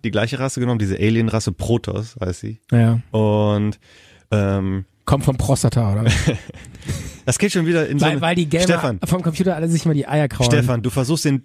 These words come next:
Speaker 1: Talk die ganze Zeit auf so ein Ru-, Sackniveau runterzuziehen, <laughs> ne? Also heute, äh, ab jetzt bis zum Ende keine Einspieler mehr und keine Sachen unter der Gürtellinie.
Speaker 2: Also, also, äh, äh,
Speaker 1: Komm, Stefan,
Speaker 2: Promis.
Speaker 1: mach den Einspieler bitte.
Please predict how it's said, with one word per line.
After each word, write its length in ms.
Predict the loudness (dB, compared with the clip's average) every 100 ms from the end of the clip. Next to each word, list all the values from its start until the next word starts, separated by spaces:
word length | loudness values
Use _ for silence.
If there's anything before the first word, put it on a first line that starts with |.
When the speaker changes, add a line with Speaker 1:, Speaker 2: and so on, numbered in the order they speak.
| _
Speaker 1:
Talk 320 | -2 0 0
die 120 | -4 -4 -2
ganze 380 | 0 0 0
Zeit 300 | 0 0 0
auf 120 | 0 0
so 140 | 0
ein 80 | 0
Ru-, 540 | -2 -6 -8 -6 -4
Sackniveau 640 | -2 -2 -2 -2 -2 0 0
runterzuziehen, 760 | -2 2 2 2 2 2 2 0
<laughs> 40 | 0
ne? 260 | 0 0 -2 -2 0 -2 -2 -4 -4 -4 -6 -4 -8 -4
Also 300 | -2 2 2
heute, 320 | 2 0 -2 -2 -6 -10 -8 -8 -8 -6
äh, 200 | -4 -4 -4
ab 200 | 0 2 4
jetzt 440 | 2 0 -8 -14 -20 -14 -12 -2
bis 140 | -2 0
zum 140 | 0
Ende 200 | 0 -2
keine 400 | -4 -2 0 0
Einspieler 460 | -2 -2 -2 0 0
mehr 240 | 0 0
und 80 | 0 2
keine 300 | 2 0 0
Sachen 260 | 0 -2 -2
unter 260 | 0 2
der 100 | 0
Gürtellinie. 540 | 0 0 2 2 0 0
Speaker 2:
Also, 220 | -2 -2
also, 100 | -4
äh, 760 | -2 0 0 -2 -2 0 2 0
äh, 40 | -4 0
Speaker 1:
Komm, 240 | 0 0 -8
Stefan, 240 | 0 2
Speaker 2:
Promis. 260 | 2 -2 -6 -2
Speaker 1:
mach 140 | 0
den 140 | 0 2
Einspieler 460 | 0 0 0 0
bitte. 220 | 0 -2